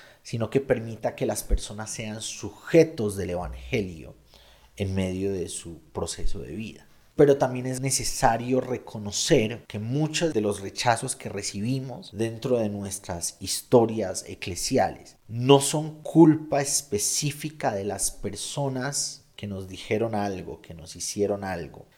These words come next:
sino que viene como herencia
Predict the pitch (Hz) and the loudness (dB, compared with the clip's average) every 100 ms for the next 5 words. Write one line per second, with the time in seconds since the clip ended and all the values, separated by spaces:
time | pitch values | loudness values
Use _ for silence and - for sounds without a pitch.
0 | _ - 110 107 - 127 127 127 123 127 | _ -10 -4 -4 2 2 2 -2 -2 -4
1 | 127 - _ _ - 110 104 104 131 165 | -6 -12 _ _ -8 -6 2 8 10 10
2 | 143 135 - 101 95 104 | 6 0 -2 -4 -12 -12